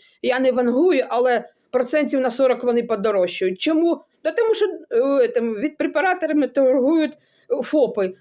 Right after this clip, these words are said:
А фопам підняло, підняли там процентні ставки, там.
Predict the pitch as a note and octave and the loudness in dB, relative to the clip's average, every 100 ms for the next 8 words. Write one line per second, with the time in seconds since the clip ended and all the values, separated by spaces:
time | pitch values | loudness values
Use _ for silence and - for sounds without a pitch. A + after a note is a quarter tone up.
0 | - C#4 G#4+ A4 E4 C#4+ C#4 C#4 D4+ D#4+ | -6 -2 0 0 -2 -2 -2 0 0 2
1 | D#4+ D4 B3 A3+ B3+ C4+ C#4 C#4+ C4+ B3 | 2 2 0 -2 -4 0 0 0 -2 -4
2 | A3 A#3 A3+ G#3+ G3 - - - C4 C#4 | -6 -4 -4 -6 -10 -14 -12 -4 -4 -2
3 | C4 A#3+ A#3 A3+ D4+ D4 D4 A#3+ G#3+ G#3 | -4 -2 -6 -4 -4 -4 -6 -8 -4 -4
4 | G#3 F#3 | -6 -12